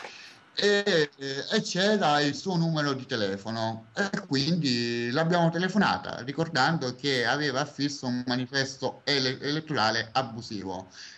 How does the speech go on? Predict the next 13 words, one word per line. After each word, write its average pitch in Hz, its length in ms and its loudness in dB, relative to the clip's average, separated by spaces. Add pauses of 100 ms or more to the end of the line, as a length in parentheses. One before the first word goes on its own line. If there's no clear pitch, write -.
(100)
E 185 320 4
la 139 160 2
candidata 165 840 0
Annalita 143 460 -2
Gatta 117 580 -4
ha 160 60 0
detto 196 280 -2
che 117 220 -2
lei 143 340 0
era 120 560 -2
pre-, 151 160 -4
praticamente 143 1200 -2
ignorava, 151 840 2